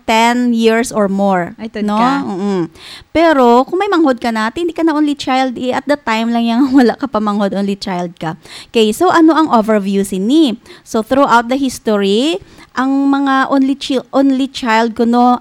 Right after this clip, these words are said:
Speaker 1: uncommon na siya. Nakailaban gid siya, may mga utod gid. So over the twentieth century, ang birth rate kang average family size amo na nga nagjutay na. Kay nga aman, damo siya reason. Damo na ta subong birth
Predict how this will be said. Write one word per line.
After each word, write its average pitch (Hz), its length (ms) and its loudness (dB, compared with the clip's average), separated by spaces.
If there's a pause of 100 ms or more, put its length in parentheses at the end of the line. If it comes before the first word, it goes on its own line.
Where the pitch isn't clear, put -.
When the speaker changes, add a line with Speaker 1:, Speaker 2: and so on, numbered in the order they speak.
Speaker 1:
uncommon 202 960 0
na - 80 -10
siya. 190 400 -2 (240)
Nakailaban 226 720 0
gid 220 80 -4
siya, 254 80 2
may 247 160 0
mga 240 240 -2
utod 208 480 -4
gid. 240 320 0 (400)
So - 160 -14
over 240 320 2
the 262 80 0
twentieth 247 640 -2
century, 233 880 0 (240)
ang 240 240 -4
birth 311 400 0
rate 226 240 0
kang 233 240 0
average 233 400 2
family 233 400 -2
size 190 400 -2
amo 254 240 0
na 269 160 0
nga 254 160 -2
nagjutay 220 720 -2
na. 254 320 0 (360)
Kay 240 240 -2
nga 220 160 -2
aman, 208 560 0
damo 233 320 0
siya 269 160 -2
reason. 226 720 0
Damo 196 320 0
na 233 80 -6
ta 226 160 -4
subong 220 320 -2
birth 220 400 -2